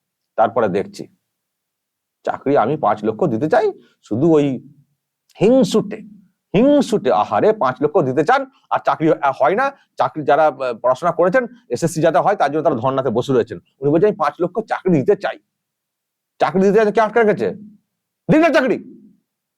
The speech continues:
দুয়ারে সরকার করে তো কত কি করলেন, দুয়ারে দুয়ারে চাকরিগুলো দিন না, স-, দুয়ারে সরকারের মাধ্যমে দিন না। শুধু ফুটানি, কেন্দ্রের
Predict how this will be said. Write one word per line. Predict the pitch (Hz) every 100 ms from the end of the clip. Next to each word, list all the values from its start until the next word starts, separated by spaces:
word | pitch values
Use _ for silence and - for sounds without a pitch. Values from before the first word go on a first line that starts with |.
| _ -
দুয়ারে | 110 190 247
সরকার | - 202 226
করে | 240
তো | 240
কত | 226 220
কি | 247
করলেন, | 254 240
দুয়ারে | 175 202
দুয়ারে | 220 247
চাকরিগুলো | 220 220 220
দিন | 202 254
না, | 285
স-, | 233 - _ 143
দুয়ারে | 202 226
সরকারের | 220 226 233
মাধ্যমে | 220 190 190
দিন | - - 294 339
না। | 302 175 - _ _ _ _ _ _ _ _ _ _ _ _ _ _ _ _ _ -
শুধু | 107 101 101
ফুটানি, | 131 131 135 151 262 -
কেন্দ্রের | 123 110 120